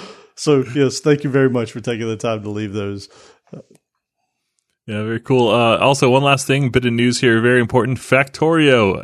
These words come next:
Speaker 2: is version one point oh right now. Maybe, I mean, at least one point oh right now. And, uh, it's super awesome. I've talked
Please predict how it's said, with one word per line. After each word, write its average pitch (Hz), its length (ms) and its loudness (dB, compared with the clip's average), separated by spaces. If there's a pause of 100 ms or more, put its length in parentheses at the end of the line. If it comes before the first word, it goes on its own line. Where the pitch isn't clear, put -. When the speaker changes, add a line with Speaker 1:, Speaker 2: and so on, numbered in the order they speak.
(140)
Speaker 2:
is 107 500 0 (480)
version 113 460 2
one 127 260 2
point 170 480 -2
oh 233 360 -4
right 98 220 0
now. 92 220 0
Maybe, 107 420 0
I 104 100 0
mean, 92 200 0
at 104 80 2
least 131 220 4
one 107 160 2
point 98 200 2
oh 92 60 0
right 95 200 -2
now. 90 200 -4 (460)
And, 101 260 2
uh, 95 200 4
it's 92 120 -4
super 98 220 0
awesome. 113 360 0
I've 101 100 -8
talked 104 120 2